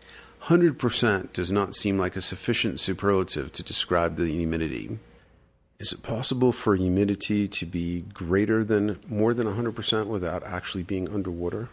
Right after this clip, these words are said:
Mosquitoes were constantly extracting a blood sacrifice, and Jim told me that, according to Mayan mythology,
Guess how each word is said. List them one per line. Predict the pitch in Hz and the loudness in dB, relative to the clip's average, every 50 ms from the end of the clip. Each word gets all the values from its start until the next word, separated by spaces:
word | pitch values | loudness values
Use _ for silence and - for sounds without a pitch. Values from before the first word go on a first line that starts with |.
| - - - - - _ _ _ _ _ _ _ _ _ - - - - - - - - | -16 -20 -20 -20 -20 _ _ _ _ _ _ _ _ _ -20 -20 -20 -20 -20 -20 -10 -4
Mosquitoes | - - - - - 170 175 165 131 110 117 | -2 -2 0 0 2 6 6 6 6 6 2
were | 110 | 0
constantly | 101 - - 113 135 143 - - 135 120 104 | -2 -2 -2 0 0 0 2 2 4 4 4
extracting | - - - - - 107 107 113 - - 98 87 85 | 2 0 -2 0 0 0 0 0 -2 0 0 0 0
a | |
blood | 82 92 98 95 92 90 | 0 0 2 0 0 0
sacrifice, | - - 101 90 92 - 90 78 - - 64 57 - - - - - - - - - - - - - - - - | 0 0 0 0 0 -4 -8 -8 -8 -8 -10 -8 -8 -8 -8 -8 -8 -10 -14 -20 -20 -20 -20 -20 -20 -20 -10 -4
and | 98 90 87 | -2 -2 0
Jim | 87 117 135 151 156 | 2 4 4 4 4
told | 139 - 113 95 92 92 | 4 2 2 2 4 2
me | 92 90 | 2 2
that, | 85 90 85 - - - | 0 0 -2 -2 -6 -14
according | - - - 123 110 101 95 | -10 -2 2 2 4 2 2
to | - - | 0 0
Mayan | 92 90 90 90 87 82 82 | 0 0 0 0 0 -2 -2
mythology, | - - 113 110 117 107 95 85 90 82 85 110 107 | 0 2 4 4 4 4 2 0 -2 -4 -4 -4 -6